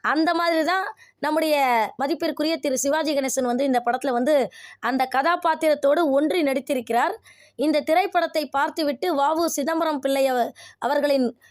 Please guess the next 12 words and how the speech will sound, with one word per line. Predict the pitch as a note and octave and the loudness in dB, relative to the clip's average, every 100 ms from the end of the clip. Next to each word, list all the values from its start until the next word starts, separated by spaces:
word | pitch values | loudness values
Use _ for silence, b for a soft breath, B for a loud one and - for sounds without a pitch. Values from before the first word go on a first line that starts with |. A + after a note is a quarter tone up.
| b _ _ | b _ _
பிள்ளை, | E4 F#4 E4 - | 0 2 0 -2
அதாவது | - C4 E4 F4 D4 - - _ | -4 0 0 0 -2 -8 -20 _
அவருடைய | A#3 D4 D#4 D4 | -2 0 2 2
மூத்த | C#4 F#4+ - F4 | 2 0 -2 -2
மகன், | C#4 C4 D#4+ C4+ D#4 G#4 _ b b - | 0 0 0 2 0 -4 _ b b 0
"என்னுடைய | E4+ G4 F#4+ F4 | 2 2 2 0
தந்தையே | D#4+ - D#4 F#4 G#4 G4+ G#4+ | 0 -2 0 0 0 0 0
நான் | G#4 F4+ D#4 | 0 0 0
பார்த்து | D4+ E4 E4 E4 | -2 -2 -2 -2
விட்டதை | D#4+ D4+ D4 | 0 0 0
போல் | D4 D#4 D4+ | 2 2 2
உணர்கிறேன்" | C#4 D#4+ C#4 C4 C4+ | 2 0 0 2 2